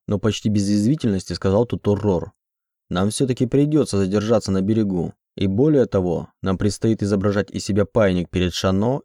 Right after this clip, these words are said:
и всеми остальными звеньями управления». «Это для чего же, генерал Тутор?» маскируя удивление, спросил Мурашудит. «Смотрите, какую приблизительно телеграмму мы им пошлем».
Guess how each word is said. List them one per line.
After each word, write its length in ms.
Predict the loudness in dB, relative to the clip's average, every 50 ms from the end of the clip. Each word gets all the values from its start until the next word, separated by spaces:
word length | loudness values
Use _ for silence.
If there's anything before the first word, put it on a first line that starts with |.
| _
и 100 | -4 -4
всеми 400 | -4 -4 -2 0 2 2 2 0 -2
остальными 480 | -6 -6 -2 -2 -2 0 0 0 0 0
звеньями 460 | 0 0 0 0 2 0 0 -2 -2
управления». 760 | -2 -2 0 0 2 2 2 2 0 0 -2 -4 -8 -10 -14 _ _ _ _ _ _ _
«Это 220 | -4 -2 0 0 2
для 180 | 2 0 0
чего 300 | 0 0 0 2 2 2
же, 120 | 2 2 0
генерал 400 | 0 2 2 2 2 2 2 0
Тутор?» 520 | -2 -4 -4 -2 -2 -2 -2 -4 -8 _ _ _ _ _ _ _
маскируя 500 | -4 -4 -4 -2 -2 0 0 2 2 0
удивление, 560 | 0 0 -2 0 0 2 2 2 2 2 0 -2
спросил 420 | -4 -4 -6 -4 -2 0 0 2
Мурашудит. 640 | 2 2 2 0 0 0 -2 -4 -2 -2 -4 -4 -6 _ _ _ _ _ _ -16
«Смотрите, 640 | -10 -4 0 0 2 2 2 2 0 0 0 -2
какую 280 | -2 0 0 0 0 0
приблизительно 760 | 0 0 0 2 2 2 2 2 0 0 0 0 -2 -2 -2
телеграмму 640 | -2 0 0 0 2 2 2 2 2 0 -2 -4 -4
мы 160 | -2 0 0 0
им 80 | 2
пошлем». 540 | 2 0 0 0 0 0 0 0 -2 -4 -10